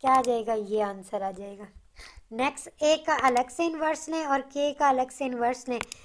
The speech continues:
so क्या आ jayega, equation one and two। अब equation one और टू को देखें, दोनों का answer same है, तो condition क्या कर गई, Hold कर गई,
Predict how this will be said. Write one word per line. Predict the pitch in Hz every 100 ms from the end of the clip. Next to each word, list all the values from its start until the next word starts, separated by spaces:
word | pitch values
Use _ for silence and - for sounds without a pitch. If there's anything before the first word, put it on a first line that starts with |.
| - -
so | 254 240
क्या | 269
आ | 269
jayega, | 247 240 240
equation | 233 254 247 269 226
one | 240 269 262
and | 254 226
two। | 233
अब | 208 - - -
equation | 247 269 285 302
one | 277 294
और | 311
टू | 269 320
को | 302 302
देखें, | 285 285 302
दोनों | 254 262 294
का | 302
answer | 294 285 320
same | - 247 277 294
है, | 277 - - - - -
तो | 247 240 240 247 247 247
condition | 262 240 262 262 302
क्या | 285 302 294
कर | 302 262
गई, | 254 240
Hold | 214 240 294
कर | 339 277
गई, | 247 254